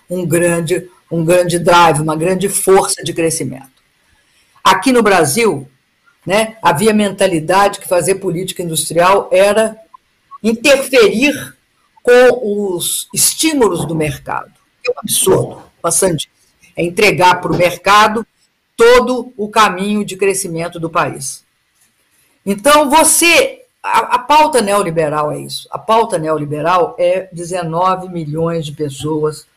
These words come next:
passando fome. E cento, o, o cálculo é o seguinte, cento e dezesseis mil estão em segurança alimentar, mais da metade da população.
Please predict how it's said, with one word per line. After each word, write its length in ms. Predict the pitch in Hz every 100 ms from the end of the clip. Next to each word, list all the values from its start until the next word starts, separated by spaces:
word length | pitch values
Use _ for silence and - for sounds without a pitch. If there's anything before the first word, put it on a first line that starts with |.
| _ -
passando 460 | 160 147 - 147 139
fome. 400 | - 143 - - _ _ _ _ - - 247
E 100 | 247
cento, 800 | - - 320 359 349 202 - - _ -
o, 240 | 190 196
o 100 | 226
cálculo 460 | 226 262 294 285 269
é 20 |
o 40 |
seguinte, 500 | 262 285 202 220 175
cento 500 | - - 262 320 320
e 80 | 262
dezesseis 720 | 208 185 190 147 - 170 135 139
mil 380 | 156 226 262
estão 480 | 254 254 - 226 240
em 40 | 240
segurança 720 | - 208 175 165 175 214 226
alimentar, 600 | 233 240 233 139 - 143
mais 420 | 165 202 247 208
da 120 | 196
metade 560 | 190 160 - 165 180 185
da 80 | 190
população. 680 | 190 190 190 170 - -